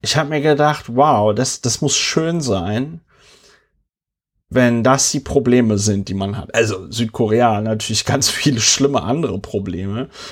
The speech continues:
aber das zeigt ja auch so ein bisschen, wie die Koreaner so drauf sind, wie die Gesellschaft, was da wichtig ist und was da unwichtig ist und dass die U-Bahn sauber ist und dass man sich in der U-Bahn benimmt,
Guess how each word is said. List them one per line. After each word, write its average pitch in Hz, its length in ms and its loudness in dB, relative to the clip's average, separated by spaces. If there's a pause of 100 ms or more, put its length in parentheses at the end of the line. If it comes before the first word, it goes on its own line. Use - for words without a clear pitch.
(120)
aber 131 340 4 (180)
das 123 220 0
zeigt 175 300 -2
ja 175 120 2
auch 160 180 4
so 160 160 -2
ein 143 140 2
bisschen, 151 640 0 (880)
wie 147 360 2
die 151 140 -6
Koreaner 156 760 2
so 147 160 0
drauf 151 420 2
sind, 151 400 -2
wie 143 320 0
die 135 40 -6
Gesellschaft, 139 760 2
was - 220 2
da 120 120 2
wichtig 143 440 -2
ist 147 160 0
und 127 160 0
was 131 200 0
da 117 260 2 (340)
unwichtig 151 640 0
ist 143 320 4
und 123 100 -2
dass 127 240 2
die 113 120 0
U-Bahn 143 420 2
sauber 147 440 4
ist 185 280 0
und 127 80 -2
dass 131 200 2
man 123 120 -2
sich 131 200 -2
in 139 120 -2
der 113 100 2
U-Bahn 143 300 2
benimmt, 131 480 0